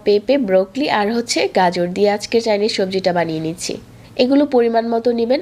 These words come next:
আমি সবগুলো হাফ কাপ করে নিয়েছি। সবজিটাকে আমি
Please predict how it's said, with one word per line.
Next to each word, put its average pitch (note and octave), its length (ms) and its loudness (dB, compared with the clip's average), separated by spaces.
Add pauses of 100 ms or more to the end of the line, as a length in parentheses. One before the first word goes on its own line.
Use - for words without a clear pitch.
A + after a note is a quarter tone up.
আমি F#3 220 2
সবগুলো G#3 580 0
হাফ A3 240 2
কাপ A3 220 0
করে E3+ 180 0
নিয়েছি। D3+ 420 -4 (380)
সবজিটাকে C#4 600 0
আমি C#4 200 0